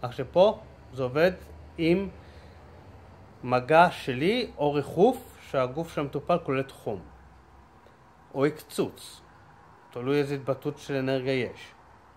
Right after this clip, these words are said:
של חשמל שיוצא מהגוף. ואז המוח נותן פקודה ושולח דם לאותו מקום שאנחנו שמנו את היד, ואז קורית החלמה. כי איפה שדם מגיע, נוצרת החלמה.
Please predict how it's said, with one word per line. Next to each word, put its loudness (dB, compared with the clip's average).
של -14
חשמל -4
שיוצא -8
מהגוף. -8
ואז 2
המוח 2
נותן -6
פקודה 4
ושולח -2
דם 2
לאותו -2
מקום -4
שאנחנו -10
שמנו -12
את -16
היד, 0
ואז -8
קורית -18
החלמה. -8
כי -16
איפה -6
שדם -4
מגיע, -4
נוצרת -8
החלמה. -6